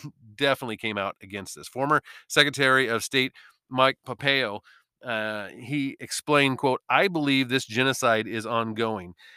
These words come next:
and that we are wit-, uh, witnessing the systematic attempt to destroy the Uyghurs by the Chinese Party state."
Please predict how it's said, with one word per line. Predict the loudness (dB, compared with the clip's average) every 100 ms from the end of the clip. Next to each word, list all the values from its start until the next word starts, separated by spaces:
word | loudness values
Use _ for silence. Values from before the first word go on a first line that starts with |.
| _
and | -4 2
that | 2 2
we | 0 0
are | 4 6 6 4
wit-, | 0 0 0 _ _ _ -2
uh, | 0 2
witnessing | 2 2 0 -2 -2 -4 -10 -20 _ -8
the |
systematic | -6 -4 0 2 4 2 _ _ _ _ _ _
attempt | -6 -4 0 2 2 -2 -16 -18 _ -10
to | -6
destroy | -4 -4 -4 2 6 6 4
the | 2 -2
Uyghurs | -2 -2 -2 -4 -8 _ _ -2
by | 0
the | 0
Chinese | -2 -2 -2 -4 -6 -10 _
Party | -4 -4 -4 -10 -14
state." | -14 -12 -12